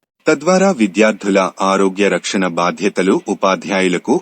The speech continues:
అప్పగించబడ్డాయి. ఆవాస పాఠశాలలు.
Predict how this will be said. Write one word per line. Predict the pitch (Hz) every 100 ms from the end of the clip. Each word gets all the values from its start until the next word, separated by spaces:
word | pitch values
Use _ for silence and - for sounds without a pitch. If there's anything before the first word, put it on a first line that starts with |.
| -
అప్పగించబడ్డాయి. | 92 104 95 95 95 87 85 80 85 104 185 - _ _ _ _ _ _ _ _ _ _ _ _ _ _ -
ఆవాస | 131 151 170 - -
పాఠశాలలు. | 98 95 101 - 90 85 82 80